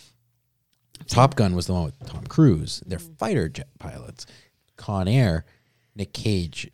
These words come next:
Speaker 1: is in jail, and he's getting released, and he gets put on this big, uh, prison transport plane with other prisoners, but some of are, like, some of them are, like,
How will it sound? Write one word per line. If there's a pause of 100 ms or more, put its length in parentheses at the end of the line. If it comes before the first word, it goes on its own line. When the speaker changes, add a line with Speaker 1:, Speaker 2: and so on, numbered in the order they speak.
Speaker 1:
is
in
jail, (320)
and
he's (100)
getting
released,
and
he
gets
put
on
this (420)
big, (760)
uh, (1160)
prison
transport
plane (800)
with
other
prisoners,
but
some
of
are, (280)
like,
some
of
them
are,
like,